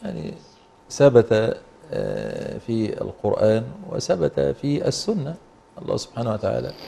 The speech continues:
قال في كتابه: "الذين يأكلون الربا، آه، لا يقومون إلا ك-، لا يقومون إلا كما يقوم الذي يتخبطه الشيطان من المس." أو الآية يعني. آه. والنبي عليه الصلاة والسلام مر على امرأة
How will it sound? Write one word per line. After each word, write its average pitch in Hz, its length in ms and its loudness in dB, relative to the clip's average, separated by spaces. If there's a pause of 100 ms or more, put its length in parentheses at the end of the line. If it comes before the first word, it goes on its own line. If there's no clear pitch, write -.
(360)
قال 123 220 10
في 113 100 -4
كتابه: 120 500 4
"الذين 131 360 -2
يأكلون 107 480 0
الربا، 101 500 -2 (400)
آه، - 120 -2
لا 113 120 2
يقومون 107 420 0
إلا 101 320 -2
ك-، - 380 -8 (640)
لا 101 120 -2
يقومون 110 380 0 (280)
إلا 104 140 -4
كما 104 260 -4
يقوم 107 240 -6
الذي 104 240 -2
يتخبطه 98 480 -6
الشيطان 104 460 -4 (1120)
من 98 80 -6
المس." 101 720 -2 (100)
أو - 100 -2
الآية 104 420 0
يعني. 85 140 -10 (540)
آه. 101 160 0 (480)
والنبي 139 600 4
عليه 127 160 8
الصلاة 120 200 0
والسلام 123 600 0 (200)
مر 160 280 6
على 113 220 4
امرأة 110 540 -2